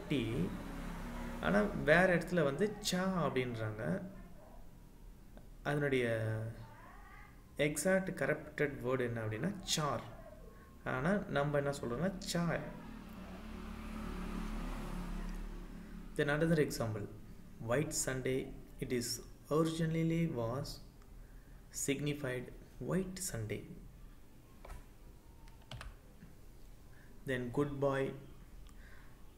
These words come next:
God be with you. So that it is a euphemism for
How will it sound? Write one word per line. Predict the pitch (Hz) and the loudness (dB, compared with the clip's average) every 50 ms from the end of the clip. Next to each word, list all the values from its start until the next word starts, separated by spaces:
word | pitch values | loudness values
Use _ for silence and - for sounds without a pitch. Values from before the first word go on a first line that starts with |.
| - - - - | -16 -14 -10 -4
God | 117 139 131 139 143 135 117 | 0 2 4 4 2 2 2
be | 120 127 127 | 0 0 0
with | 120 123 120 - - | 0 -2 -4 -4 -2
you. | 117 113 113 113 - 113 117 - - - - - - - - - | -2 0 0 0 -2 -4 -6 -10 -12 -14 -14 -16 -16 -14 -14 -10
So | - - - 123 120 110 107 | -8 -4 -4 -2 -2 -2 0
that | 127 127 143 - - - | 0 0 0 -2 -2 -4
it | 143 135 - 139 | -6 -4 -2 -4
is | 131 123 - - 127 120 | -4 -2 -2 -2 -2 -2
a | 120 120 117 120 - - - | 0 -2 -4 -8 -8 -4 -2
euphemism | 143 139 - 151 139 131 135 131 131 131 - - 131 127 123 - - | -2 0 0 -2 0 0 0 -2 -2 -4 -4 -4 -6 -6 -6 -6 -4
for | 117 113 123 131 - | -2 -2 0 -2 -4